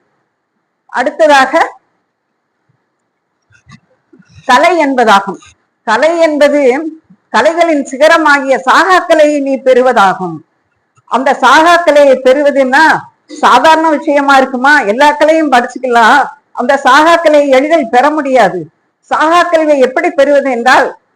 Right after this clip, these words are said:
அவர்களுடைய அருளமுதத்தால் தான், அவர்களை பின்பற்றிக் கொள்வதால் தான் நாம் பெற முடியும். கலை என்பது எழுத்தல்ல, அது தேவநாத ஒளி நின்று தோன்றுகின்ற இன்பம்.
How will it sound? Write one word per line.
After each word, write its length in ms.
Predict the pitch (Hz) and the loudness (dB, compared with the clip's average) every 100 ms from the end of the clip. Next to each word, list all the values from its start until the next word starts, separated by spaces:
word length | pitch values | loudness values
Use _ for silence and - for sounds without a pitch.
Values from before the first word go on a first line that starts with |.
| _ - | _ -4
அவர்களுடைய 560 | 262 302 311 277 254 196 165 - _ _ _ _ _ - | -2 2 2 2 4 4 0 -8 _ _ _ _ _ -2
அருளமுதத்தால் 1000 | 233 320 359 370 339 320 - 285 269 262 | 0 2 2 2 2 2 2 2 2 2
தான், 240 | 269 269 202 123 _ _ | 2 0 0 -8 _ _
அவர்களை 360 | - 277 302 269 | 0 2 2 0
பின்பற்றிக் 560 | 302 311 349 349 330 | -2 -2 -2 -2 -2
கொள்வதால் 480 | 285 285 302 285 277 | -2 0 2 2 0
தான் 180 | 294 285 | -2 -2
நாம் 140 | 247 240 | -4 -2
பெற 140 | 233 247 | -2 -2
முடியும். 420 | 247 202 185 160 127 _ _ _ _ _ | -6 -6 -8 -10 -16 _ _ _ _ _
கலை 220 | 240 302 349 | -4 0 0
என்பது 320 | 330 311 277 262 | 0 0 0 0
எழுத்தல்ல, 560 | 254 302 302 262 214 220 269 - - _ | -2 -2 -2 0 2 2 2 -2 -16 _
அது 220 | - 233 226 | -2 0 2
தேவநாத 720 | 247 277 320 330 277 285 311 311 | 2 4 4 2 0 0 2 2
ஒளி 200 | 254 285 339 | 2 0 -2
நின்று 300 | 311 302 294 233 | -4 -4 -6 -4
தோன்றுகின்ற 520 | 262 302 320 285 262 240 | -4 -2 -4 -4 -2 -2
இன்பம். 380 | 220 247 262 | -4 -6 -6